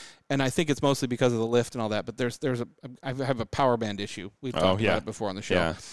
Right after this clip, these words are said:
Speaker 1: But
Speaker 2: Oh, we've, I felt that when we've been going
Speaker 1: Yeah.
Speaker 2: really, really steep hills.
Speaker 1: Yeah.
Speaker 2: Yeah.
Speaker 1: And so, I, but I don't know. It, that clutch is really weird. The Triumph is, that's a tight gearbox. That would be,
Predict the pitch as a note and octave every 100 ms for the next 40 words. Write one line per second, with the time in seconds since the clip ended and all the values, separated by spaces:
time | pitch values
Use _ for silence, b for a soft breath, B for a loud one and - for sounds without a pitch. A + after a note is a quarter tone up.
0 | B B B B - C#3 C#3 B2+ - F3
1 | A#2+ E2 F2 E2+ F#2 B3 B3+ B2+ C#3 C3
2 | B2+ A2 - A#2+ A#2+ C#3+ G#3+ D#3 A#2+ G2+
3 | _ E3 D3+ - D#3+ D3+ - D3 E3 E3
4 | G#3 A#3 G3 G3+ D#3 - D#3 E3 - F3
5 | - B2+ C3 A#2+ G#2+ C#3 - G3+ C4+ B3+
6 | D3+ C3+ - B B B B - C#3 -
7 | C3 A#2+ E2 G#2+ G#2 G2 - A#2 G#2 G#2
8 | G2+